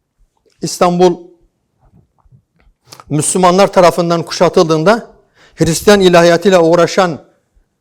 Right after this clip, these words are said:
o, o günkü din adamları, papazlar melekler erkek mi dişi mi diye tartışıyorlardı. Bizde farklı mıydı?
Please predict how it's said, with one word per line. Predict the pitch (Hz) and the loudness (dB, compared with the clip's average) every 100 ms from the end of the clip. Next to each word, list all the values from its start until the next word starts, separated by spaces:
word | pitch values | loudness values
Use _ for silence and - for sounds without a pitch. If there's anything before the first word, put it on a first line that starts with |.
| _ _ _ _ _ _ - | _ _ _ _ _ _ -6
o, | - 165 | -2 0
o | |
günkü | 170 165 175 147 135 | 0 -4 -6 -8 -6
din | 175 | -2
adamları, | 190 147 131 123 120 | 0 0 -2 -4 -4
papazlar | 117 190 185 160 226 - - _ _ | -2 0 0 0 -2 -4 -18 _ _
melekler | 139 156 170 208 196 | -4 -2 0 0 0
erkek | 165 151 208 | -2 0 0
mi | 196 143 | 0 -8
dişi | 143 190 | -8 -8
mi | 170 | -4
diye | 208 | -4
tartışıyorlardı. | - 165 - 156 101 98 104 _ _ _ _ _ _ _ _ _ _ _ _ _ _ _ _ _ _ _ _ _ _ _ _ _ _ _ _ _ _ _ _ _ _ | -2 -8 -6 -6 -6 -10 -18 _ _ _ _ _ _ _ _ _ _ _ _ _ _ _ _ _ _ _ _ _ _ _ _ _ _ _ _ _ _ _ _ _ _
Bizde | 127 139 180 | -12 -4 -2
farklı | - 160 214 | 0 0 0
mıydı? | 190 180 247 247 | -4 -4 -8 -10